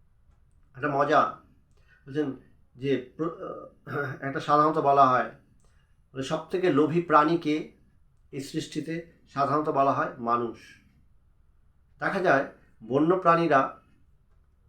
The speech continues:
শিকার ধরে, শিকার করে, বাঘ সিংহ শিকার করে, কিন্তু শিকার করে, তারা মাংসটা খায়, ততটুকুই খায় বা ততটুকুই শিকার করে যতটুকুতে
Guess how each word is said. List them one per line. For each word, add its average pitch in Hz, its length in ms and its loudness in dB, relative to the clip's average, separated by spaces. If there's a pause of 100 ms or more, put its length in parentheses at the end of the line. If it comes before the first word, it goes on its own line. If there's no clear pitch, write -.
(160)
শিকার 165 400 6
ধরে, 139 320 -2 (240)
শিকার 151 380 0
করে, 131 300 0 (640)
বাঘ 131 240 2
সিংহ 147 320 -2
শিকার 139 380 -2
করে, 123 280 -4 (640)
কিন্তু 180 160 -6
শিকার 196 400 2
করে, 214 440 0 (640)
তারা 165 200 4
মাংসটা 160 460 0
খায়, 143 460 2 (360)
ততটুকুই 175 520 -4
খায় 139 480 2 (340)
বা 135 80 -14
ততটুকুই 175 640 -4
শিকার 170 380 4
করে 135 340 0 (760)
যতটুকুতে 185 1120 -4